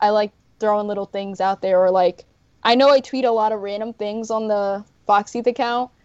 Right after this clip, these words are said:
but I promise a lot of it ties into things on the album, and then if people look back at it, they're gonna be like, "Oh, this was, like, foreshadowing this," and it's really cool.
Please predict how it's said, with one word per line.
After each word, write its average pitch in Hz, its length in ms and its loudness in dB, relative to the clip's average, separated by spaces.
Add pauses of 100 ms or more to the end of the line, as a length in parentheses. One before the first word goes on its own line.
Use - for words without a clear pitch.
(340)
but 226 120 2
I 226 100 6
promise 247 800 0
a 262 60 0
lot 233 240 0
of 233 100 -2
it 240 120 2
ties 214 360 -6
into 220 220 -10
things 208 260 -10
on 208 140 -4
the 208 100 -8
album, 214 640 0
and 208 200 0
then 202 280 -2
if 220 100 -4
people 208 300 2
look 208 180 0
back 196 260 2
at 214 80 2
it, 220 100 4
they're 208 100 2
gonna 214 80 0
be 226 80 4
like, 220 180 0
"Oh, 339 380 4
this 285 180 2
was, 277 140 -2
like, 254 120 2
foreshadowing 226 720 0
this," 277 400 0
and 202 240 -8 (320)
it's 214 100 -12
really 254 220 8
cool. 185 300 -10